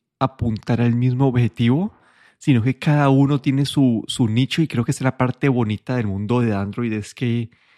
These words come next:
sí, que, que vos puedes en verdad enfocarte en lo que, en lo que valorás y escoger un celular acorde a eso.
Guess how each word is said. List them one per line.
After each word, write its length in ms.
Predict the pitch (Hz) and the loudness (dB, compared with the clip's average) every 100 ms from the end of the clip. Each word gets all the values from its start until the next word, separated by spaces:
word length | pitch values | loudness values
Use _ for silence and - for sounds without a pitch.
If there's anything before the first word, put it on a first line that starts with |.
| _ _ _ _ | _ _ _ _
sí, 260 | - 160 135 | -4 0 0
que, 360 | - 123 - - | 0 -2 -2 -6
que 120 | 135 | -4
vos 200 | 110 110 | -4 -4
puedes 400 | - 147 139 - | 0 2 2 -2
en 100 | 151 | -4
verdad 200 | 139 104 | -4 -4
enfocarte 560 | 107 - - 139 117 - | -8 -10 -8 -8 -6 -6
en 40 | |
lo 160 | 135 131 | -6 -6
que, 240 | - 127 - | -8 -8 -8
en 120 | 123 | -10
lo 100 | 127 | -8
que 140 | 131 | -6
valorás 520 | 113 104 95 131 185 | -4 -4 -2 -4 -4
y 200 | 185 156 143 | -4 -4 -2
escoger 480 | 123 - 101 107 107 | -4 -6 -4 -4 -4
un 160 | - 117 | -4 -2
celular 300 | 110 113 101 | 0 0 0
acorde 420 | 117 - 120 104 | -2 0 0 2
a 80 | 104 | 0
eso. 240 | 101 - | -2 -6